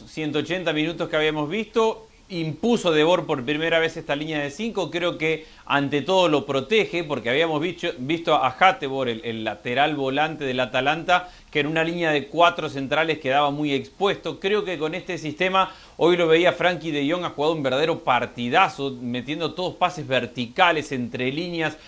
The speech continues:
encontrando compañeros, y me preguntaba cuánto nos falta para ver esto en el Barcelona y cuánto tiene que ver Sergio Busquets con que no veamos ese control de partido de De Jong desde un puesto donde se sentía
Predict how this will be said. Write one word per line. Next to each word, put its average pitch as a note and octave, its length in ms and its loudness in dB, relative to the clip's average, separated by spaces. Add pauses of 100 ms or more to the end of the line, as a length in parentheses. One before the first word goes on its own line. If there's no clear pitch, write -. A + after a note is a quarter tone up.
(140)
encontrando D3 640 0
compañeros, C#3+ 640 0
y C3+ 160 -6
me C3+ 140 -2
preguntaba C#3+ 640 4 (180)
cuánto F#3 300 0
nos D#3 120 -4
falta F3+ 300 2
para C#3 220 2
ver D#3+ 160 2
esto F3 260 -4
en D3+ 80 -2
el C#3 100 -4
Barcelona C3 640 -2
y C#3+ 120 -6
cuánto E3+ 420 -2
tiene E3 240 -8
que C#3+ 80 -2
ver E3 160 0
Sergio D#3+ 340 -8
Busquets C#3+ 400 2
con D3 200 -2
que C3+ 140 0
no D3+ 200 0
veamos E3+ 540 4 (240)
ese E3+ 360 -4
control D#3 560 -2
de E3 100 0
partido D3+ 560 0
de C#3+ 80 -2
De C3+ 240 -2
Jong F#3+ 140 -4
desde D3+ 160 -2
un D#3+ 160 -8
puesto E3+ 260 -2
donde C#3 220 0
se - 60 -12
sentía E3 520 2